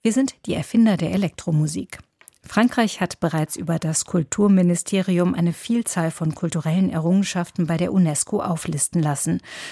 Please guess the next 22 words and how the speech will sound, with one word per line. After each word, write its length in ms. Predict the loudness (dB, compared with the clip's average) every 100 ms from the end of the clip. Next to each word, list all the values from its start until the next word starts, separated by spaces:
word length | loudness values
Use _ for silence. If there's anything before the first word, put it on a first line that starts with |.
| -6
darunter 360 | -2 0 0 0
das 200 | -2 -4
Baguette, 460 | -6 -4 -4 -6 -16 _ -10
die 40 |
Parfum 440 | -6 -4 0 2 2
von 220 | 0 -2
Grasse 420 | 0 0 -2 -4 -10 -18 -20 _
oder 320 | 0 2 0
die 280 | 0 0 0
Guade-, 460 | 0 2 4 2 -2 _
guadeloupische 880 | -2 2 2 2 0 -2 -2 -2 -2
Gwoka-Musik. 1040 | -4 -2 -2 -2 -4 -2 -4 -6 -10 -14 -20 _ _ _ _ -20 _ _ _ _ _ _ _ -20 -20 _ _ _ _ _ _ -2
Er 80 | 2
galt 280 | 2 0
als 200 | 0 0
einer 300 | 2 4 6
der 160 | 6 4
bedeutendsten 840 | 2 2 2 0 -2 -2 0 0
Bildhauer 520 | 2 0 -2 -4 -2 -2
der 180 | -2
italienischen 760 | -4 -4 -4 -2 -2 -2 0 0
Nachkriegsmoderne. 1160 | 0 -4 -8 -10 -4 -2 -2 -2 -6 -6 -10